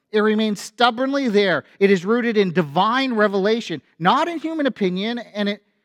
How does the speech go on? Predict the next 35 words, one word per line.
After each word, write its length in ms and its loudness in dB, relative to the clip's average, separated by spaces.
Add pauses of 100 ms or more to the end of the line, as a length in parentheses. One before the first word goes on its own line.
(280)
and 120 0
it's 180 -2
rooted 280 0
in 120 2
divine 440 -2
creation, 500 -2
not 300 0
in 120 -4
human 280 -2
culture. 540 -6 (760)
In 100 -12
essence, 340 -8
therefore, 360 -6
it 40 -8
must 200 -8
be 120 -8
preserved 480 -4
as 100 -8
having 260 -6
permanent 680 -6
and 160 -8
universal 560 -8
authority." 540 -10 (920)
God, 320 -6
he 140 -10
could 160 -6
have 80 -10
created 340 -2
Adam 300 -2
and 80 -6
Eve 160 -6
at 80 -4
the 60 -18
same 280 -12
time, 380 -10